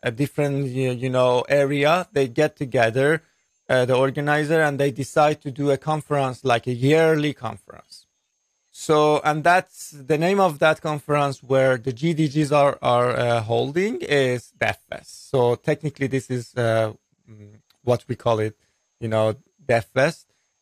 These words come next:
And usually the, uh, the season around, uh, uh,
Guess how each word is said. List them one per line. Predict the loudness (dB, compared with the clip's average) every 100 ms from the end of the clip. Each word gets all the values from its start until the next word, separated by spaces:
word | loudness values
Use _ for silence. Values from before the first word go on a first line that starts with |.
| 0
And | 2 2 0 -4 -6
usually | -6 -2 0 2 4 2 -2 _
the, | -6 -4 0
uh, | 0
the | 0 -6
season | -6 -4 -2 0 -2 -2
around, | 0 4 4 2 0 -6 -4
uh, | 0 2 2 -2 -10 _ _ _ _ _ _ _ _ _ _ _ -8
uh, | -2 -2